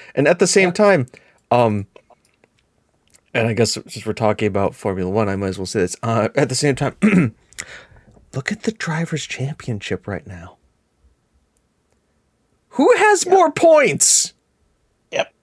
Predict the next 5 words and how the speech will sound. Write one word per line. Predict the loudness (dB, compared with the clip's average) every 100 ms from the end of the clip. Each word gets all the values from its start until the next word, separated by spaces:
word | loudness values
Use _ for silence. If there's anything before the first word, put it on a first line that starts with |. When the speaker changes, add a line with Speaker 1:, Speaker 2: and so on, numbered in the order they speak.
| -20 -20 _ _ _ -4
Speaker 2:
Georgie | -2 0 0
boy. | 0 -2 -6 _ _ _ _ _ _ _ _ _ _ _ _ _ _ _ _ _ _ _ _ _ _ _ _ _ _ _
Speaker 1:
Then, | 0 0 -6 _ _ _ _ _ _ -2
then | 0 2
th-, | -2